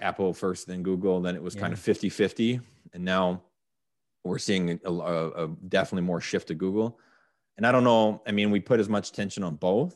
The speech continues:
Speaker 1: It's just Google, you know, they give us a ton more tools, right? As, as publishers to be able to optimize the game, right? Everything we can do from a soft launch perspective,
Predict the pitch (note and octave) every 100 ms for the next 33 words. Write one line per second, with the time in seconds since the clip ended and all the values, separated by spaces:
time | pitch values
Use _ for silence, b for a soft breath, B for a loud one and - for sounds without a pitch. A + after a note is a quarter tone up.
0 | _ - E2 - G2 F2 _ _ - -
1 | A2 A2 G2+ F2+ - _ _ _ - E2+
2 | F2 F#2 A2+ G#2+ - F2 - A2 G#2 F2
3 | - C3+ F#2+ D#2 E2+ F2 E2 - - E2+
4 | D#2 - G2 F#2 - E2 - D#2+ E2 E2+
5 | F2 E2+ F2 E2+ F2 D#2+ - D2+ F2+ D2
6 | D2+ G2 G2+ F2+ G2 F#2 F#2 F2 F2+ E2+
7 | E2 - G#2 G2 G#2 G2 - F#2+ G2 F2+
8 | F#2+ F2+ F2